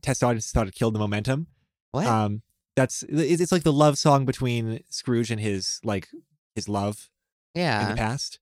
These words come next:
Speaker 1: That wasn't in the theatrical release.
Speaker 2: Oh.
Speaker 1: 'Cause it kinda just slows everything down for a bit, and it's, like,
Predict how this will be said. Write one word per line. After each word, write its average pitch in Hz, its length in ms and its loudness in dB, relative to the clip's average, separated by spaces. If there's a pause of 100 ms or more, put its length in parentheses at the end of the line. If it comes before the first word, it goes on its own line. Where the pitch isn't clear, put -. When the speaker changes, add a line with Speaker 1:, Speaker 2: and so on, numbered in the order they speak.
(320)
Speaker 1:
That 135 100 4
wasn't 139 220 4
in 131 60 0
the 110 60 -4
theatrical 104 440 -2
release. - 380 -10 (640)
Speaker 2:
Oh. 104 600 -2
Speaker 1:
'Cause 123 100 0
it - 60 -4
kinda 156 160 4
just 131 180 0
slows 156 440 6
everything 143 400 0
down 123 280 0
for 117 140 -4
a 101 60 -2
bit, 104 180 0
and 104 100 -6
it's, - 140 -8
like, 95 260 -4